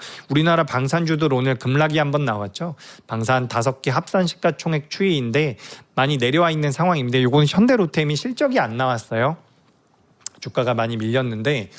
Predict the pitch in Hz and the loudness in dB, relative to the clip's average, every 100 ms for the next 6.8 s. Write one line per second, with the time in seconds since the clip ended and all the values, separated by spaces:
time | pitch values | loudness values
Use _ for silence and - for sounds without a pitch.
0 | - - - - - - - - _ _ | -20 -20 -20 -20 -20 -20 -20 -20 _ _
1 | 160 202 247 185 160 156 - 262 254 233 | 0 2 2 2 0 -2 0 0 2 0
2 | 160 151 151 156 156 - 226 226 196 170 | 0 0 2 2 0 0 0 2 0 0
3 | 160 143 107 - 107 139 185 214 226 220 | -2 0 -4 -6 -6 0 0 -2 -2 0
4 | 214 - 202 190 226 233 220 208 - 151 | -2 -2 0 2 2 0 -2 -2 0 2
5 | 160 139 147 143 131 131 160 147 131 123 | 2 2 0 0 -2 0 2 0 -2 -4
6 | 139 117 120 135 120 110 104 | -2 -2 -2 -2 -4 -6 -12